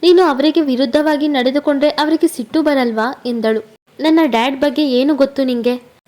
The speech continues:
ನಿನಗೆ ಸಿಕ್ಕಿರುವಂಥ ತಂದೆ ಎಲ್ಲರಿಗೂ ಸಿಗೋದಿಲ್ಲ. ಅವರು ನನ್ನ ಒಳ್ಳೆಯದಕ್ಕೆ ಹೀಗೆಲ್ಲ ಮಾಡ್ತಾರೆ ಅಂತ ನಿಂಗನ್ಸುತ್ತಾ? ಯಾವತ್ತೂ ಅವರಿಂದ ನನಗೆ ತಂದೆ ಪ್ರೀತಿ ಸಿಗಲೇ ಇಲ್ಲ.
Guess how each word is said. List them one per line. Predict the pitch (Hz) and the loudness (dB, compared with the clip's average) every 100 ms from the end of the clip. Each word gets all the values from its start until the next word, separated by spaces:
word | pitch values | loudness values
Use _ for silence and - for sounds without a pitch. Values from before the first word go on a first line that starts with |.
| _ 262 | _ 0
ನಿನಗೆ | 294 320 339 | 2 2 2
ಸಿಕ್ಕಿರುವಂಥ | 311 - 311 311 294 294 | 0 -2 0 2 0 -2
ತಂದೆ | 294 247 254 | -2 0 2
ಎಲ್ಲರಿಗೂ | 277 233 247 269 269 | 2 2 0 0 -2
ಸಿಗೋದಿಲ್ಲ. | 277 233 233 240 233 220 - _ _ _ _ - | -2 -4 -2 0 -2 -6 -8 _ _ _ _ -2
ಅವರು | 302 349 | 2 4
ನನ್ನ | 349 330 330 | 4 4 4
ಒಳ್ಳೆಯದಕ್ಕೆ | 247 247 285 294 311 | 4 4 2 2 0
ಹೀಗೆಲ್ಲ | 294 233 269 285 | 0 2 0 0
ಮಾಡ್ತಾರೆ | 240 220 240 277 277 | -2 -4 -2 0 0
ಅಂತ | 262 269 | -2 -4
ನಿಂಗನ್ಸುತ್ತಾ? | 254 233 220 226 240 - 226 226 - - _ _ | -4 -2 -4 -6 -8 -6 -6 -8 -16 -20 _ _
ಯಾವತ್ತೂ | 220 214 262 269 302 | -2 0 0 -2 -2
ಅವರಿಂದ | - 294 320 311 | -2 0 0 0
ನನಗೆ | 320 311 311 | 0 0 -2
ತಂದೆ | 302 240 247 285 | -2 -2 0 0
ಪ್ರೀತಿ | 269 254 294 | 0 -4 -6
ಸಿಗಲೇ | 254 226 247 254 | -4 -2 0 0
ಇಲ್ಲ. | 233 | 0